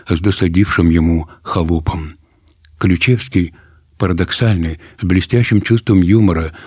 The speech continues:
слогом, умеющим из своей эпохи отбрить любого современного блогера-либерала — не очень вписывается в нашу действительность. А между тем, две тысячи шестнадцатый год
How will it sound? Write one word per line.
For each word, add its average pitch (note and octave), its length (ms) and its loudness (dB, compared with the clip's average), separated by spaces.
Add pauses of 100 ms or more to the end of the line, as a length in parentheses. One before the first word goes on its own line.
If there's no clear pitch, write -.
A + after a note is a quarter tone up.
слогом, F#2+ 540 2
умеющим F#2+ 600 4
из F#2 100 -4
своей F#2 320 4
эпохи A2 480 0 (180)
отбрить F#2+ 540 0
любого G#2+ 500 4
современного F#2 680 4
блогера-либерала — F#2 1120 2 (400)
не F#2 140 2
очень C3 340 4
вписывается A#2 600 0
в G2 40 0
нашу G2+ 360 0
действительность. F2+ 800 0 (420)
А F2+ 100 -2
между F2 320 2
тем, A2+ 380 0 (360)
две F#2+ 200 0
тысячи C3 320 0
шестнадцатый F2 640 -4
год A#2 240 0